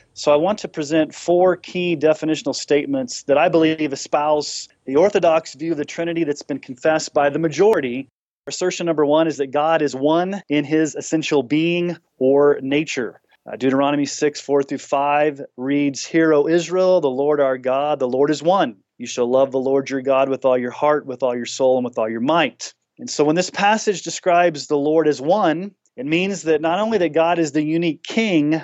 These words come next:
above all other so-called gods, but that he's also the one singular God. The Lord who reveals himself as one signifies his uniqueness as well as his singularity.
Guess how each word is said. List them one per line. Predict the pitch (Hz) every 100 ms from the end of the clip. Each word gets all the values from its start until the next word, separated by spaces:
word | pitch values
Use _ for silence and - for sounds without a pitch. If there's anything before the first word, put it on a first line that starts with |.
| -
above | 139 131 156 151
all | 143 147 170 165
other | 151 143
so-called | - 156 147 - 127 123
gods, | 139 156 139 117 117 117 - _ _ -
but | 147
that |
he's | 185 165
also | 208 226 196
the | 165
one | 156 175 175
singular | 165 - 202 180 131
God. | 113 113 90 69 _ 123
The | 131
Lord | 147 165 170
who | 151 156
reveals | 143 139 165 156
himself | 156 - 156 147 147
as | 147 143 131 -
one | 160 185 - 123 101 _ _
signifies | _ - 165 151 156 151 147 147 139 -
his | 147 139 127
uniqueness | 143 175 185 226 - - - _ _ _
as | 151 147 127
well | 151 165 165
as | 156 151 151 -
his | - 143 135
singularity. | - 165 156 143 143 151 143 120 101